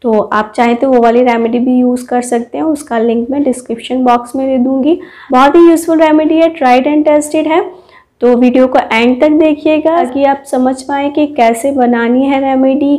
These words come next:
कैसे यूज़ करना है, कितनी बार यूज़ करना है और कितने दिन तक यूज़ करना है। हमने बहुत सारी वीडियो देखी होंगी कि घोड़े के बाल से आप अपने मस्से को हटा सकते हैं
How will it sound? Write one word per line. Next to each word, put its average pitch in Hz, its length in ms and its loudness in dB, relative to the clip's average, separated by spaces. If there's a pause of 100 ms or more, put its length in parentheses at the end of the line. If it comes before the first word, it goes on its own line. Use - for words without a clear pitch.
कैसे 240 320 -2
यूज़ 262 400 -2
करना 269 300 -2
है, 262 120 2
कितनी 269 360 -2
बार 285 220 4
यूज़ 269 360 -4
करना 262 320 0
है - 440 -6 (320)
और 285 160 0
कितने 311 360 0
दिन 294 240 2
तक 247 200 0
यूज़ 247 260 0
करना 226 320 -2
है। 220 120 -4
हमने 302 240 -4
बहुत 262 240 0
सारी 285 200 0
वीडियो 294 300 2
देखी 285 340 -2
होंगी 277 280 0
कि 285 120 2
घोड़े 262 300 2
के 269 180 -2
बाल 233 340 2
से 269 160 -2
आप 269 180 -2
अपने 269 260 -6 (240)
मस्से 240 320 -4
को 277 140 -6
हटा 254 280 0
सकते 240 360 -6
हैं 302 160 -6